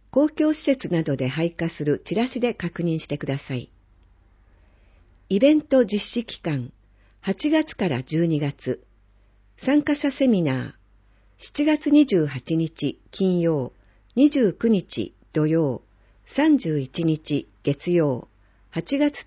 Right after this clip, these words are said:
一日火曜。対象、市内在住の六十五歳以上の人。定員三百人。申し込み問い合わせ、六月二十六日から七月二十一日に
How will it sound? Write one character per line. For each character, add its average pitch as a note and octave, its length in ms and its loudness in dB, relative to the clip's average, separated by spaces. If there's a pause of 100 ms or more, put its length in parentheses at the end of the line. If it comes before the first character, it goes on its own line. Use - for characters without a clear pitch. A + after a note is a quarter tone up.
(100)
一 G#3 160 2
日 F3 420 -4 (180)
火 D#3 120 -4
曜。 D#3 380 -2 (960)
対 A#3 180 2
象、 F3+ 460 -2 (400)
市 - 180 -2
内 C4+ 260 6
在 E3 260 2
住 D#3+ 220 0
の D#3 280 0
六 E3 280 -2
十 D4 220 2
五 B3+ 140 0
歳 B3+ 300 0
以 A#3+ 120 -2
上 F3+ 240 0
の B2 140 -6
人。 - 360 -8 (760)
定 A#3 220 6
員 G3+ 340 0 (140)
三 B3+ 260 0
百 A3+ 300 -2
人。 B2+ 260 -6 (720)
申 C#4 160 4
し - 120 -4
込 B3+ 160 2
み A#3+ 180 2
問 G3 260 0
い F3+ 60 2
合 E3+ 40 0
わ E3 120 -2
せ、 - 260 -6 (540)
六 A#3+ 260 0
月 D#4 240 2
二 D4 140 6
十 F3 200 2
六 D3+ 240 -2
日 F#3+ 240 -2
か C#3+ 140 -2
ら C3 220 -2
七 - 240 -6
月 D4 260 0
二 C#4 140 4
十 G3 180 -2
一 C#3 240 -6
日 D3+ 300 -2
に B2+ 200 -4